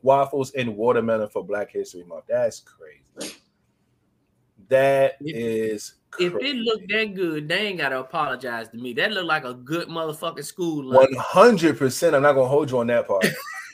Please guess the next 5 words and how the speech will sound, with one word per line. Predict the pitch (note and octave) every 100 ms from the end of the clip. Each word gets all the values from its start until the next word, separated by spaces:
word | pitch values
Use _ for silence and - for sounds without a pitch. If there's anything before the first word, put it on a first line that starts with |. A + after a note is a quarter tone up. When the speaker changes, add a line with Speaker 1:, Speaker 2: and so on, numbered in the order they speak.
| _ _ _ _
Speaker 1:
It's, | G3 A#3 B3+ - - -
it's | A#3+ C4+ - - -
how | F3+ G#3 G#3
per-, | G3+ F3+ A3 -
like, | G3 E3+ C#3+